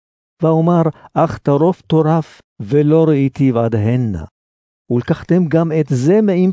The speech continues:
פניי, וקראו אסון, והורדתם את שיבתי ברעה שאולה. ועתה, כבואי אל עבדך אבי, והנער איננו איתנו,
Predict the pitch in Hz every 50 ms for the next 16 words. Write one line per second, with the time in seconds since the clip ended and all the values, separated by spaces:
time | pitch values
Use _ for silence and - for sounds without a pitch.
0 | - - 160 156 151 151 160 180 190 196 190 165 151 160 - - 160 156 151 165
1 | 185 185 196 196 175 165 151 - - 165 156 156 175 180 196 220 - _ _ _
2 | _ _ _ _ 185 170 170 - 196 196 208 185 196 - - 202 214 214 208 185
3 | 180 170 - - 180 175 160 160 160 139 _ - 214 220 220 220 190 170 190 185
4 | 175 175 170 - 175 190 202 196 - - - 175 - 165 180 202 208 190 143 104
5 | 95 85 95 - _ _ _ _ _ _ _ _ _ _ _ - 117 110 113 101
6 | 95 90 - - 143 151 151 110 90 90 - _ _ _ _ _ _ - - 151
7 | 120 131 127 143 165 196 190 170 151 156 123 135 120 107 123 117 - - 165 175
8 | 175 151 131 127 104 113 151 180 160 123 - _ _ _ _ _ _ - 101 117
9 | 131 117 107 120 120 117 123 147 165 170 165 147 175 190 120 123 127 123 131 165
10 | 226 240 233 196 135 117 110 - - 123 117 107 101 101 98 104